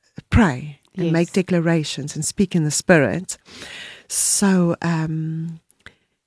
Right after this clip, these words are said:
Speaker 1: and you know what I then discovered? I discovered from that moment on that God's children is everywhere. Actually, even if you think you're alone, you can be in a shopping mall.
Speaker 2: Yes.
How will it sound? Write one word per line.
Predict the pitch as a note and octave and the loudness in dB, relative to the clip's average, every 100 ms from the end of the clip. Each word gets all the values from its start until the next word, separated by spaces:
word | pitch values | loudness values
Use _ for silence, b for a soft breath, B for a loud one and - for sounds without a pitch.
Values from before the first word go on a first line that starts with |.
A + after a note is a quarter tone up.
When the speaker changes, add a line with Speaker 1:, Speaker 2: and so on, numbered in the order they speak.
| _ _ _ _ _ _ _ | _ _ _ _ _ _ _
Speaker 1:
and | A3+ A#3 | -12 -2
you | A3 | 2
know | A#3+ E4 | 4 4
what | B3 E3+ E3+ G3+ - | 2 2 0 -2 -4
I | G3 | -4
then | - E3 | -2 -4
discovered? | G3 G3 - - D4 E4 F#3+ D3+ D3+ - - _ _ b b | -2 -4 -4 -4 0 2 2 -2 -6 -10 -20 _ _ b b
I | C4+ | -6
discovered | D4+ E4+ - - D#4+ D4 G#3+ F3 - - | -4 -4 -4 -2 -2 2 0 0 -8 -20
from | _ - D#4+ D4+ | _ 4 6 6
that | G#3 G#3 | 4 2
moment | G3+ E3+ E3 E3+ F#3+ F3+ - | 2 2 2 2 0 -2 -4
on | D#3 D#3+ F3 F3+ | -4 -4 -6 -8
that | G#3+ - | -10 -4
God's | G3 A#3+ - | -2 -2 -4
children | - B3 G#3 G#3 G3 | -4 0 0 0 -2
is | F#3 - _ - | -2 -4 _ -6
everywhere. | A3 - A3 F#3+ D#3+ D#3+ E3+ B B B B - | -6 -2 -4 -2 -4 -8 -12 B B B B -8
Actually, | E4+ - A#3+ F#3+ | -6 -2 0 0
even | A#3+ D4+ | 2 2
if | C4 | 2
you | G#3 - - | -2 -6 -12
think | F4+ F4 - | -6 -2 2
you're | A3 | 4
alone, | D#3+ C3+ D#3 D#3 | 2 -2 -4 -4
you | D#3+ | 0
can | C#4+ | 0
be | A3+ G3 | 2 0
in | |
a | E3 | -2
shopping | - - C4+ - G3 | -4 2 2 2 2
mall. | D3+ C#3+ D#3+ | 2 0 -2
Speaker 2:
Yes. | E3+ | -8